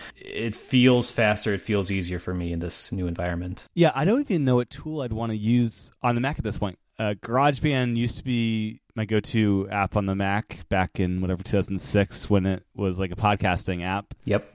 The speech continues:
Speaker 2: And now there's Logic, which seems way overkill for most
Speaker 1: Logic is
Speaker 2: podcasts.
Speaker 1: overkill, <laughs>
Speaker 2: And,
Speaker 1: for sure.
Speaker 2: uh, Audacity is just not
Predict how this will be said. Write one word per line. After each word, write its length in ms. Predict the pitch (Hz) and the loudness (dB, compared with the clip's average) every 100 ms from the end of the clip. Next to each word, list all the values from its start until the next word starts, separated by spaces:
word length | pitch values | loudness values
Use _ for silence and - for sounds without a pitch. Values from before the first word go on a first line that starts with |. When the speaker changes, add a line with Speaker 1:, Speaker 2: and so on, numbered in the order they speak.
| - | -8
Speaker 2:
And 60 | |
now 120 | 107 107 | -4 0
there's 200 | 107 95 | 0 0
Logic, 540 | 113 131 135 139 - | 4 6 6 4 2
which 140 | 117 | -2
seems 500 | - 113 110 104 - - _ _ | -4 -6 -4 -6 -10 -16 _ _
way 320 | 139 123 135 139 | -10 -2 2 4
overkill 640 | 113 123 117 - 95 95 | 6 4 2 -6 -4 -4
for 120 | - | -6
most 120 | 92 95 | -4 0
Speaker 1:
Logic 300 | 110 120 110 | 0 0 -2
is 140 | 120 | 0
Speaker 2:
podcasts. 260 | 120 147 - | 2 2 0
Speaker 1:
overkill, 240 | 104 107 - - | -2 -4 -8 -8
<laughs> 180 | 123 143 | -4 0
Speaker 2:
And, 100 | 139 | 2
Speaker 1:
for 100 | 139 | 2
sure. 220 | - - 107 | 2 2 0
Speaker 2:
uh, 200 | 135 143 | 0 -4
Audacity 840 | 127 135 143 143 147 147 135 135 | -4 -4 -4 -4 0 2 2 0
is 280 | 127 127 - | -2 -2 -2
just 680 | 127 123 120 - - - - _ | 0 0 -2 -8 -12 -16 -18 _
not 480 | 131 123 120 120 127 | -4 0 2 0 -2